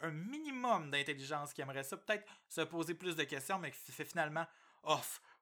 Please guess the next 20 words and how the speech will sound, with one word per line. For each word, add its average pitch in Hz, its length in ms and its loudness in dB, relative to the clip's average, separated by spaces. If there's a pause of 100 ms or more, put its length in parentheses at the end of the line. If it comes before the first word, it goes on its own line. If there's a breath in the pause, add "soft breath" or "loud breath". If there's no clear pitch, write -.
(120)
je 123 160 -2
vais 170 180 10
être 135 140 -4
d'accord 156 520 8
avec 123 300 -2
lui, 151 160 -6
ça 156 140 0
va 135 80 4
être 135 100 -10
plus 147 160 -4
simple, 156 340 0
je 127 160 -8
vais, 131 240 2
j'aurai 127 240 0
pas 143 120 0
besoin 131 260 -2
de 127 60 -6
réfléchir. 117 480 -6
Je - 80 -4
suis - 120 -6